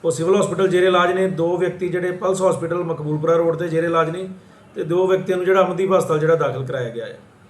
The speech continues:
ਇਸ ਦੇ ਸਬੰਧ ਵਿੱਚ ਜਿਹੜਾ ਪ੍ਰਗਟ ਸਿੰਘ ਦੇ ਬਿਆਨ ਕਲਮਬੰਦ ਕਰਕੇ ਮੁਕੱਦਮਾ ਨੰਬਰ ਦੋ ਸੌ ਉਣੰਜਾ ਮਿਤੀ ਛੱਬੀ ਦਸ ਪੱਚੀ under section ਇੱਕ ਸੌ ਨੌ, ਤਿੰਨ ਸੌ ਚੌਵੀ ਚਾਰ, ਤਿੰਨ ਜਿਮਨ ਪੰਜ ਥਾਣਾ B ਡਿਵੀਜ਼ਨ ਵਿਖੇ ਦਰਜ ਰਜਿਸਟਰ ਕੀਤਾ ਗਿਆ ਹੈ।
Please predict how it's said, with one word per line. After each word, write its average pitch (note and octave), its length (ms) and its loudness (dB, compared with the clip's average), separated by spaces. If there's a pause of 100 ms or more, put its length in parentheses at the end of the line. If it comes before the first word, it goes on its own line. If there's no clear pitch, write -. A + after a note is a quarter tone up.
(420)
ਇਸ D3+ 100 -8
ਦੇ E3+ 120 -2
ਸਬੰਧ F3 280 -2
ਵਿੱਚ F#3+ 220 2
ਜਿਹੜਾ F3 560 0 (380)
ਪ੍ਰਗਟ D#3 260 -4
ਸਿੰਘ F3+ 220 -6
ਦੇ F#3+ 80 0
ਬਿਆਨ D#3+ 260 0
ਕਲਮਬੰਦ D#3+ 380 -2
ਕਰਕੇ E3 300 -4
ਮੁਕੱਦਮਾ E3 420 -6
ਨੰਬਰ E3 260 -4
ਦੋ D#3 140 0
ਸੌ E3 160 -4
ਉਣੰਜਾ D#3+ 320 -2
ਮਿਤੀ E3+ 280 -6
ਛੱਬੀ E3 340 -6
ਦਸ D#3 200 -2
ਪੱਚੀ F3 360 -8 (520)
under D#3+ 140 -2
section E3+ 420 -2
ਇੱਕ D#3+ 80 -4
ਸੌ F#3 140 -4
ਨੌ, E3+ 420 -4
ਤਿੰਨ E3+ 140 -8
ਸੌ F3+ 140 -4
ਚੌਵੀ F3 260 -2
ਚਾਰ, F3 480 0 (500)
ਤਿੰਨ F3 200 0
ਜਿਮਨ F3 240 -2
ਪੰਜ E3 340 0 (640)
ਥਾਣਾ E3 260 -2
B D#3 80 -4
ਡਿਵੀਜ਼ਨ D#3+ 400 -2
ਵਿਖੇ E3+ 200 -2
ਦਰਜ D3+ 160 2
ਰਜਿਸਟਰ D#3 260 -4
ਕੀਤਾ D3+ 300 0
ਗਿਆ F3 140 2
ਹੈ। F#3+ 260 2